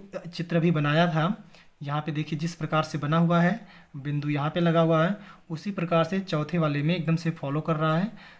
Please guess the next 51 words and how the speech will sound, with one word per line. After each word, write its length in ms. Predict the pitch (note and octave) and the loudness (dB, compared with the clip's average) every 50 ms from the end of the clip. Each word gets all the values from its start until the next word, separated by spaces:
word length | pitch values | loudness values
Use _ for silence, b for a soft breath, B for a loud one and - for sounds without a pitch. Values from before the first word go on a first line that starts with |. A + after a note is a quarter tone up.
| B _ | B _
तो 60 | C#3 | -18
उत्तर 240 | C3 - - D#3+ C#3+ | -18 -12 -10 -10 -8
के 100 | C#3+ C#3+ | -8 -8
रूप 240 | C#3 C#3 C3+ - - | -8 -8 -8 -6 -6
में 80 | D3+ C#3+ | -4 -4
हम 120 | C#3 C3+ | -4 -4
लोग 220 | C3 C#3 D#3 E3 D#3 | -2 -2 0 0 -2
इसी 160 | - - E3+ | -2 -6 -8
चौथे 300 | E3+ - C#3 B2+ - C#3 | -10 -8 -8 -8 -6 -8
नंबर 260 | C3+ C3 B2+ B2+ B2+ C3 | -8 -8 -8 -8 -8 -6
को 140 | - D#3+ | -4 -4
लगाएंगे, 460 | D#3 C#3 A#2+ A#2 A#2 A#2 A#2 A#2 A#2 A2+ | -4 -4 -4 -4 -6 -4 -4 -6 -6 -6
ठीक 220 | A#2 - E3+ F3 | -6 -8 -6 -4
है। 120 | G#3+ A#3 A3+ B B B B B B B B B - | -6 -6 -8 B B B B B B B B B -4
अब 140 | F3 F3 F#3 | -2 0 2
हम 140 | F#3+ F#3+ | 2 2
लोग 180 | F#3 F#3+ F#3+ F#3 | 2 2 2 2
देखेंगे 400 | F3 F3+ F3 - F3+ F3+ F#3 G3 | 0 0 0 -2 -2 0 0 -2
क्वेश्चन 340 | F#3+ - F3 E3+ E3+ - E3 | 0 0 0 0 2 4 4
नंबर 220 | E3 D#3+ D#3 D3 C#3 | 4 4 4 2 2
ग्यारह। 380 | C3+ D3 C#3+ C#3+ D#3+ F#3 A3+ - - B B B B B B B _ - | 2 2 2 4 4 2 0 -2 -8 B B B B B B B _ -6
क्वेश्चन 260 | F3 E3+ E3+ G#3+ G#3+ | -6 -4 -2 0 0
नंबर 220 | G#3+ G#3+ G#3+ G#3+ G3 | 2 2 2 2 4
ग्यारह 300 | F3 F3+ F3 F3 F#3 F#3+ | 6 6 6 8 8 8
में 120 | G3+ G3+ | 8 6
यहाँ 220 | G3 F3+ F3 F3+ | 6 6 6 6
पे 120 | F3 F#3 F#3 | 4 4 2
एक 100 | F3+ F#3 | 2 2
चतुर्भुज 340 | F3+ E3+ F3 D#3+ D#3 E3+ E3+ | 0 0 2 2 4 4 4
बना 180 | E3+ E3+ F3 E3+ | 6 6 8 8
हुआ 240 | E3+ F3 F3 F3 | 8 8 8 8
है 180 | F3 F3 F#3+ A#3 - - B B B B B B _ - | 8 8 6 4 0 -4 B B B B B B _ -6
और 120 | D#3+ D#3 | -4 -2
यहाँ 200 | D3+ D3+ D3 D3+ | 0 0 0 0
पे 200 | D3 D#3 D3+ D3+ E3 | 0 0 0 2 0
एक 140 | E3+ F3 G3 D#3+ | 0 0 -2 -4
जो 220 | C#3 C#3+ D#3 D3+ D3 | -2 0 0 2 4
है 200 | D#3 F3 G3 C#4+ - - b b b b b b _ _ | 4 4 2 2 -2 -8 b b b b b b _ _
वृत्त 300 | C#3 B2+ D3 D#3 D3 - | -12 -8 -8 -8 -8 -6
बना 200 | D3+ D#3 D#3 D#3 | -4 -2 0 2
हुआ 220 | D#3 D#3 D#3 D#3 D#3+ | 2 2 4 4 4
है, 80 | E3+ E3+ | 4 4
गोला 260 | C#3+ C#3+ C#3 D3 D3+ | 2 0 0 0 2
बना 160 | D3 D#3 D#3+ | 2 4 4
हुआ 200 | D#3 D#3 E3 D#3+ | 4 6 6 6
है। 200 | D#3+ E3+ G3 A3+ B B B B B B B - - - | 6 6 4 2 B B B B B B B -20 -18 -8
देखिए 360 | C#3 D3+ D#3+ - G3 G3 F#3+ F3 F3 | -4 -4 -4 0 0 0 0 -2 0
क्या 200 | - G3 G3+ G3+ | 2 2 2 4
कर 180 | G3+ G#3 G3 G3 | 4 2 4 6
रहा 160 | G3 F#3+ F#3 | 6 8 8
है, 260 | F3+ F#3+ A3 A3+ G#3+ | 6 6 4 0 -4